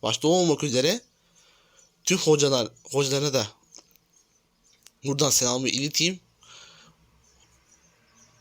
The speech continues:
Yani özellikle de Y D T kampına katılmayı düşünüyorum. İki bin yirmi dördüne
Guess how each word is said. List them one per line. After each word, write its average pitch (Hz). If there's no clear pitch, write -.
Yani 113
özellikle 156
de 180
Y 131
D 160
T 185
kampına -
katılmayı 139
düşünüyorum. 170
İki 143
bin 151
yirmi 123
dördüne 143